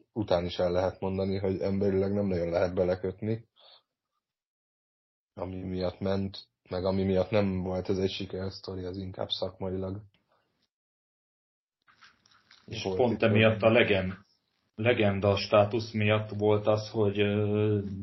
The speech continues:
Speaker 2: nagyon, hát, ö, hajlott a, rá a vezetőség, hogy akkor őt tartsa meg hosszabb távon, mert, ö, mert akkor ez így tök jó a szurkolóknak is, tök jó, izé, megvan az edző, vannak eredmények.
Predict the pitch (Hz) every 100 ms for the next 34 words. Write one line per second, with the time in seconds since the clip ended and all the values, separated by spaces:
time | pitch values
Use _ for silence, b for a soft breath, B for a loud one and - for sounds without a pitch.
0 | 98 101 110 107 92 92 90 - b b
1 | b b b b b b _ _ _ _
2 | _ _ _ _ _ - 104 107 107 107
3 | 104 104 104 98 95 - 107 120 95 92
4 | 90 - - 92 90 90 95 92 90 92
5 | 90 98 95 95 98 98 - 110 113 110
6 | 98 92 92 - 92 85 98 - 90 85
7 | - 85 85 92 92 - - 92 - 90
8 | - 92 92 95 104 107 98 98 98 95
9 | 98 98 95 95 95 98 90 - 101 107
10 | 107 104 104 101 98 98 98 85 82 -
11 | 127 - 104 95 - 87 - 85 - -
12 | 87 - 78 76 76 - _ 110 113 98
13 | 90 87 98 85 78 76 - 113 - 90
14 | 85 85 - 95 90 80 - 104 107 98
15 | 101 95 90 90 -